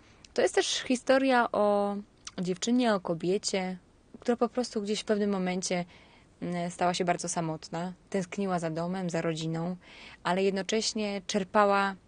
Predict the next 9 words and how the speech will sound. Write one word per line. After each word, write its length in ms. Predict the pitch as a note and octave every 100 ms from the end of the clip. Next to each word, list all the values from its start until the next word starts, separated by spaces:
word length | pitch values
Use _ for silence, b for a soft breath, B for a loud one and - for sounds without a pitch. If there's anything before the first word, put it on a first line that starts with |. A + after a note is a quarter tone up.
| _ _ _ _ -
tak 140 | F#3
paradoksalnie, 760 | - G3+ G3 F#3 - A3 F#3+ E3+
czerpała 400 | E3+ - F3 E3+
siłę 480 | - - G3+ E3+ E3
z 60 |
tej, 240 | - E3 E3 B -
tych 340 | F#3 - - F#3+
smutnych 540 | - G#3+ G#3+ G#3 F3+ -
wydarzeń. 680 | F3+ F#3 F3 E3 E3 F#3+ A3